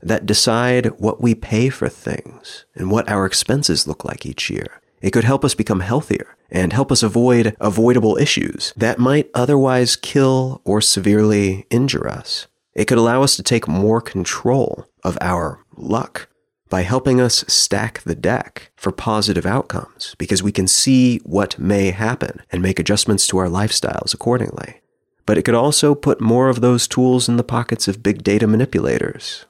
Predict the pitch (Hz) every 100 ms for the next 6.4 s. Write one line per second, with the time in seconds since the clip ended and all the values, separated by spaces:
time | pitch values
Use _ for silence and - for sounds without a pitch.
0 | - 98 113 123 95 117 - - 85 98
1 | 123 143 - - - - 113 113 - 110
2 | 113 123 120 120 117 117 - 135 139 -
3 | - - - - - 175 95 - 139 -
4 | - - _ - 92 95 - 135 143 139
5 | 143 - 127 - - - 113 101 87 -
6 | 156 - -